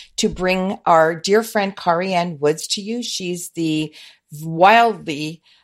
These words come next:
popular blogger of Thistlewood Farm. And this is her second book. Her second book is out.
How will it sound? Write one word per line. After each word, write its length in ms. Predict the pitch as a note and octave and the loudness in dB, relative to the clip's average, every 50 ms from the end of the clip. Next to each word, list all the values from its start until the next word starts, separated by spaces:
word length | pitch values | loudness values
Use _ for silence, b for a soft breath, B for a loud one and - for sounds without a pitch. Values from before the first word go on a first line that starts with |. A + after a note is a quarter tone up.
| b _ _ | b _ _
popular 840 | - F#3+ F3+ F3 F3+ - F3+ E3+ D#3 D3+ D3+ D3 C#3+ D3 E3+ - - _ | 2 4 4 4 2 -2 -4 -4 -2 0 -2 -2 -2 -4 -6 -10 -16 _
blogger 480 | D#3+ E3 D#3+ D3 C#3+ D#3 D#3+ G#3+ A3 - - | -6 0 2 4 4 4 2 -2 -2 -2 -2
of 180 | F3 E3+ - | -6 -8 -8
Thistlewood 460 | - F3+ F3 - F3+ E3 D3+ D3+ D3 | -10 -10 -6 -6 -4 -2 -2 -2 -2
Farm. 480 | - - - C#3 C3+ C3+ E3 A3+ B3 B3 | -4 -6 -6 -4 -4 -2 -4 -4 -6 -4
And 140 | - E3 D#3 | -4 -4 -2
this 160 | F3 F#3 - | -2 -2 -2
is 140 | C4+ B3+ - | -4 -6 -6
her 100 | - F#3+ | -6 -6
second 640 | E3 - - - - - F3+ - - G3 F#3+ D#3+ - | -4 -2 -2 -2 0 0 0 0 -2 -4 -8 -6 -2
book. 320 | - D3 C#3+ G#3 - - | 0 0 2 0 -2 -6
Her 100 | - - | -10 -10
second 380 | F3 - - F#3+ - F#3+ F3 - | -6 -4 -4 -4 -4 -6 -8 -8
book 160 | E3+ D#3 - | -10 -10 -10
is 160 | E3 D#3 - | -10 -10 -6
out. 380 | - - C#3 F#3+ C4 D#4+ - B | -4 -2 -2 -2 -2 -4 -8 B